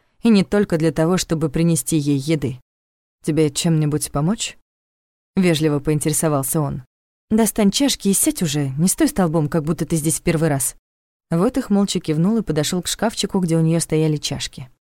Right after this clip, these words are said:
«Тебе какую?» «Синюю, конечно». Она мельком взглянула на него, пытаясь понять, вспомнил ли он то же, что и она. Когда-то таких чашек было две.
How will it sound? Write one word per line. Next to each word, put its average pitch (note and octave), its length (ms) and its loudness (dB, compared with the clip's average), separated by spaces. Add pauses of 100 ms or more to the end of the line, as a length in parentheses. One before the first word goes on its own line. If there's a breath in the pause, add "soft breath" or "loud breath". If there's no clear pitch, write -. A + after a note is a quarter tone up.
(600)
«Тебе E3 280 2
какую?» C#3 460 -4 (640)
«Синюю, A3 500 4
конечно». E3+ 540 0 (880)
Она F3+ 180 4
мельком E3+ 300 2
взглянула E3+ 460 0
на F3 80 2
него, D#3+ 200 0
пытаясь F#3 380 -4
понять, F3 380 -2 (360 loud breath)
вспомнил A#3 500 0
ли F#3+ 140 2
он F3+ 180 2
то A#3 220 -4
же, F#3 120 -2
что - 260 -4
и F#3 80 2
она. F#3 440 0 (1000)
Когда-то F#3 460 -2
таких D#3 320 -4
чашек E3 340 -4
было D#3 300 0
две. D3+ 340 -4